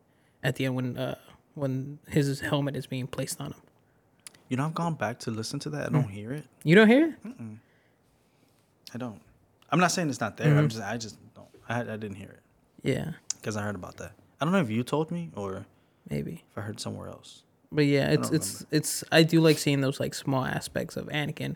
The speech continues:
Speaker 2: Mm-hmm.
Speaker 1: still being in there. And I
Speaker 2: Yeah,
Speaker 1: still
Speaker 2: I,
Speaker 1: wanna see those, like
Speaker 2: I also appreciate how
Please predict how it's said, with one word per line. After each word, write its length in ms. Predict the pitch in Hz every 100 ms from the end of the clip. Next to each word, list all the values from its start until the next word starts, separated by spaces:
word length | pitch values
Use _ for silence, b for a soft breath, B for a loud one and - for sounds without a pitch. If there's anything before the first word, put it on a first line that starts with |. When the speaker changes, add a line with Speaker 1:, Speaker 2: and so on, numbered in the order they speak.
| -
Speaker 2:
Mm-hmm. 360 | 123 113 113 131
Speaker 1:
still 340 | - - 131 139
being 320 | 135 127 131
in 180 | - -
there. 320 | - - - b b b b -
And 140 | 107
I 20 |
Speaker 2:
Yeah, 40 | 107
Speaker 1:
still 260 | - 143
Speaker 2:
I, 80 | 131
Speaker 1:
wanna 200 | 131 147
see 200 | - 151
those, 320 | 156 156 160 -
like 140 | -
Speaker 2:
I 120 | 120
also 320 | 117 127 -
appreciate 840 | 123 - 113 - - 110 101 95 -
how 720 | - 107 98 90 92 80